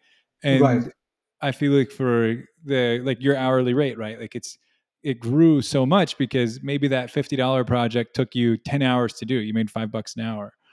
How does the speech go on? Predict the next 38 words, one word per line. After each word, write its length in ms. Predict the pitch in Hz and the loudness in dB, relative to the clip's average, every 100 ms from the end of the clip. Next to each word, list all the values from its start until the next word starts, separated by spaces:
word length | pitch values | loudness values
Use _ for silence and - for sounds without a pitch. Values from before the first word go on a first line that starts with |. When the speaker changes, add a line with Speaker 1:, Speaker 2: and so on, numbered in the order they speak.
| _ _ _ - | _ _ _ -2
Speaker 1:
And 180 | 123 | 0
now 300 | 131 143 139 | 2 2 2
you 180 | 127 120 | 2 2
make, 340 | 120 117 110 - _ _ _ _ _ - - | 2 2 0 -14 _ _ _ _ _ -14 -10
uh, 100 | 120 | -8
two 200 | - 180 | 2 4
hundred 240 | 175 127 | 4 2
dollars 340 | 110 107 107 | -2 -4 -8
an 60 | 110 | -10
hour 400 | 95 98 113 127 - | -12 -14 -18 -20 -10
is 120 | 113 | -8
your 120 | 110 107 | -6 -8
hourly 300 | 110 113 113 | -10 -12 -12
rate. 260 | 113 117 _ _ _ _ - | -12 -14 _ _ _ _ -4
And, 360 | 139 131 127 | -2 -2 -2
uh, 240 | 123 123 - _ - | -2 -4 -10 _ -6
if, 240 | 143 123 - - | -6 -6 -10 -6
if 140 | 151 | 0
you 80 | 147 | 0
had 140 | 143 | 0
said, 180 | 151 143 | 0 0
"Ah, 340 | 135 147 147 | 0 -4 -4
this 220 | 143 123 139 | -4 -8 -8
is 60 | |
a 60 | 131 | -6
bad 220 | 135 131 | -6 -4
idea, 280 | 127 131 139 | -4 -2 -4
it's 120 | - | -4
not 200 | 135 123 | -8 -4
working," 680 | 131 147 143 113 107 107 127 | 0 0 0 -2 -2 -6 -12
just 220 | - 123 127 | -8 -6 -4
because 240 | 127 127 | 0 0
it 40 | |
was 120 | 123 117 | 0 0
one 160 | 127 | -2
fifty 240 | 117 127 131 | -2 -6 -2
dollar 200 | 117 110 | -2 -2
project, 540 | 175 202 143 113 | -2 -2 0 -2